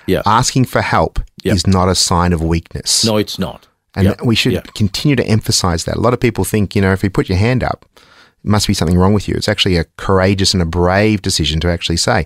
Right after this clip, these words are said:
Speaker 1: Yeah.
Speaker 2: don't have it all together. I need some help."
Speaker 1: That's right. You're right, Brett. That's something that we need to stress.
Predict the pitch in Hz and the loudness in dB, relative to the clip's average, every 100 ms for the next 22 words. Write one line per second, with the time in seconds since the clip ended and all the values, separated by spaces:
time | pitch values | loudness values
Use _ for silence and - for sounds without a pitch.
0 | - - _ - 123 113 90 80 85 78 | -6 -20 _ -2 2 2 2 0 0 0
1 | 80 - 82 85 80 80 - 80 - - | 0 -2 -2 0 0 0 -2 -6 -6 -12
2 | - - 98 90 - 73 - _ _ 92 | -12 -6 -2 -2 -6 -12 -14 _ _ -4
3 | 87 85 95 80 71 78 - - - 78 | -2 0 0 -2 -6 -8 -8 -20 -10 -10
4 | - - 90 85 82 76 71 76 82 82 | -10 -6 -4 -2 -2 -4 -4 -4 -2 -4
5 | 80 - - 80 | -6 -8 -6 -6